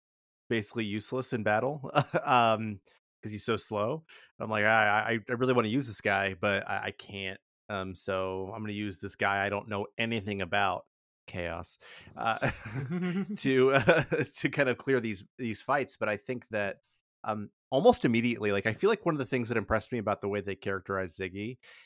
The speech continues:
Speaker 1: is how, like, he gets introduced in these, the, like, one of the many sequences of cutscenes that make maybe ten percent sense to someone who hasn't played this before. Um, but he has such a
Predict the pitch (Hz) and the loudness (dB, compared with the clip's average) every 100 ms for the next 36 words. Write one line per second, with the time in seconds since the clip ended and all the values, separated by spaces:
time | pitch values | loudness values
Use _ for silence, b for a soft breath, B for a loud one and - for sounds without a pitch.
0 | _ 113 104 120 117 110 110 110 113 107 | _ -6 -4 2 6 8 6 4 0 -4
1 | - 135 139 139 151 139 139 120 120 - | -6 -2 -2 -2 -6 -2 0 2 0 -2
2 | - 123 117 107 - - 107 _ 110 - | -6 -4 -4 -4 -6 -6 -10 _ -14 -8
3 | 110 101 98 98 101 101 - - - 101 | -4 -4 -4 -6 -6 -6 -8 -8 -8 -8
4 | 92 95 90 - 92 90 87 - _ _ | -6 -8 -8 -10 -8 -10 -12 -20 _ _
5 | _ _ _ - 113 - - 98 95 92 | _ _ _ -4 -2 -2 -6 -10 -10 -10
6 | - 95 90 - - 101 95 95 90 - | -8 -8 -8 -14 -14 -8 -8 -8 -12 -10
7 | 104 90 92 95 85 - 95 90 - - | -10 -8 -6 -6 -8 -8 -8 -8 -12 -14
8 | - 90 90 90 90 85 107 120 110 98 | -12 -10 -10 -8 -10 -12 -6 -6 -4 -8
9 | - 92 95 90 87 _ B B B - | -10 -12 -8 -8 -10 _ B B B -6
10 | 110 104 - - 139 139 - 139 139 123 | -4 -4 -10 -14 2 2 2 0 2 4
11 | 123 - - 127 - 120 104 | 4 4 2 2 4 4 4